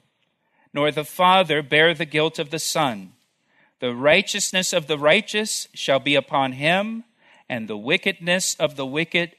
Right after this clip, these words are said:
shall be upon himself."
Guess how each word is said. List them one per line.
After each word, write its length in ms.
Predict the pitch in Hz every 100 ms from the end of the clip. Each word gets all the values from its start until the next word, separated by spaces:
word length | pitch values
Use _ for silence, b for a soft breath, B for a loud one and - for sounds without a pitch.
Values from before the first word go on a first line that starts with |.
| _
shall 260 | - 131 120
be 160 | 135
upon 560 | 135 - 131 127 127 127 _ _ _ _
himself." 840 | - 110 113 - 98 85 _ _